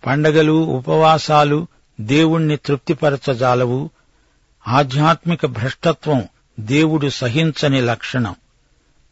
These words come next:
ఇశ్రాయేలీయులు దయనీయ స్థితిలో ఉన్నారు. దేవుడు వారిని గద్దిస్తున్నాడు. పద్దెనిమిదో వచనం, యెహోవా ఈ మాట సెలవిస్తున్నాడు, "రండి, మన వివాదము తీర్చుకుందాము.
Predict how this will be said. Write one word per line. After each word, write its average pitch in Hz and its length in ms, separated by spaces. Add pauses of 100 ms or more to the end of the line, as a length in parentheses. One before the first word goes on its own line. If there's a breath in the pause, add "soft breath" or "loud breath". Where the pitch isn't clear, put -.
ఇశ్రాయేలీయులు 156 1040
దయనీయ 160 580
స్థితిలో 175 580
ఉన్నారు. 127 480 (800)
దేవుడు 151 380
వారిని 135 500
గద్దిస్తున్నాడు. 127 960 (600)
పద్దెనిమిదో 131 560
వచనం, 113 400 (880)
యెహోవా 147 580
ఈ 151 180
మాట 147 360
సెలవిస్తున్నాడు, 147 1120 (580)
"రండి, 151 540 (720)
మన 127 180
వివాదము 143 640
తీర్చుకుందాము. 117 1000